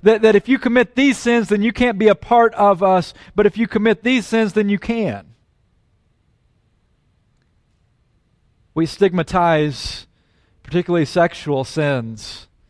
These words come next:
but we don't do a whole lot of talking about, uh, the sin of greed or the, the sin of, of,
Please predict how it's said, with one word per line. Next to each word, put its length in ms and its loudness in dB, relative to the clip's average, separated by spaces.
but 300 -2
we 100 -2
don't 320 -2
do 380 0
a 120 -2
whole 200 -4
lot 420 -2
of 120 -8
talking 460 -6
about, 520 -4
uh, 420 -4
the 100 -12
sin 520 -4
of 220 -6
greed 440 -6
or 400 0
the, 280 -2
the 140 -2
sin 400 -2
of, 220 2
of, 260 -2